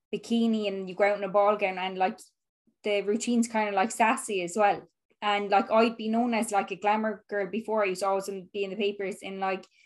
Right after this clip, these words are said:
bikinis or, like, lingerie. So the photographer was saying you should just do what, like, all those girls are doing. You shouldn't be posting those lingerie shoots for free.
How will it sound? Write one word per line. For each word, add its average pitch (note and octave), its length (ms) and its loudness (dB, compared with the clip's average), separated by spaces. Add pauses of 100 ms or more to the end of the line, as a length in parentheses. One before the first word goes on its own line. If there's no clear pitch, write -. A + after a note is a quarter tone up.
(260)
bikinis G#3+ 760 -4
or, G3 200 -2
like, F#3+ 180 -2
lingerie. G3+ 520 0
So F#3+ 580 0 (280)
the F3+ 80 -20
photographer A3 540 2
was G#3 140 -2
saying A#3 180 0
you G3 60 -4
should G3 220 -6
just G#3 260 -4
do A3+ 240 0
what, G3 340 2
like, G3 240 2
all G3 300 -2 (480)
those A#3 260 2
girls G#3 260 -2
are G3 60 -2
doing. A#3 220 0
You G3+ 80 -4
shouldn't A3 300 -4
be G#3 140 -8
posting G#3+ 540 -2
those F#3+ 420 -4
lingerie G3+ 400 0
shoots G#3 360 -6
for F#3+ 120 -6
free. G#3 420 -2